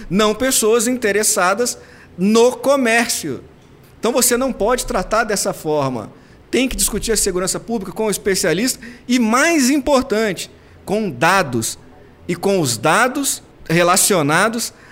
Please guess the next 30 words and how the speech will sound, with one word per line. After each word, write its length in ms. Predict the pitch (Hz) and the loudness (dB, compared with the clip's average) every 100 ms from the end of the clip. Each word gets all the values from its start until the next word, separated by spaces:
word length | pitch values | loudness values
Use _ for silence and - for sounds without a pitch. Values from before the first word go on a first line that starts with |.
| - - | -10 0
a, 440 | 208 277 330 - - | 4 4 2 -4 -8
ao 140 | - 185 | 0 2
resultado 840 | 190 262 208 247 233 226 277 262 | 4 2 2 -2 0 2 2 2
do 100 | 208 | 0
uso 300 | 202 208 190 | 0 0 0
daquela 360 | 175 170 175 160 | -2 -2 -2 -2
arma. 480 | 131 123 117 110 90 - - - - - - - - - - - - | -2 -4 -4 -8 -12 -18 -20 -20 -20 -20 -20 -20 -20 -20 -20 -20 -10
Se 320 | - - 233 | -2 2 2
essas 380 | 208 - 202 143 | 2 2 2 0
mortes 480 | 151 190 214 208 - | 0 2 2 0 -4
que 80 | |
ocorreram 680 | 190 175 175 156 170 147 127 - - | -4 -2 -2 0 2 0 -2 -10 -20
foram 300 | - 180 196 | -4 0 0
de 160 | 170 165 | 0 -2
criminosos 920 | 196 208 202 165 180 254 294 370 - - - - - - | 0 0 2 2 4 2 2 -2 -6 -18 -20 -20 -20 -8
que, 400 | - 262 359 - - - - | 0 2 2 -2 -20 -20 -14
numa 480 | 156 190 202 202 202 | -4 0 0 2 2
ação 600 | 196 - 240 277 330 381 | 2 2 2 2 0 -4
de, 200 | 160 190 | -8 -8
de 220 | 190 151 | -6 -2
afrontar 1000 | 180 175 208 190 147 196 214 233 233 - - | -2 0 0 0 -2 0 0 0 -4 -18 -4
ou 180 | 175 180 | 0 0
de 140 | 143 | 2
agredir 480 | 185 208 208 170 175 | 2 2 0 0 -2
uma 180 | 185 165 | 0 -2
vítima, 560 | 135 190 196 170 156 135 - - | 0 -2 -2 -6 -8 -8 -16 -6
tomaram 520 | 196 185 185 226 226 | -2 0 2 2 2
revide 460 | 208 190 156 185 160 | 2 2 2 -2 -2
e 20 | |
morreram, 560 | 180 185 175 233 302 | 0 2 4 4 2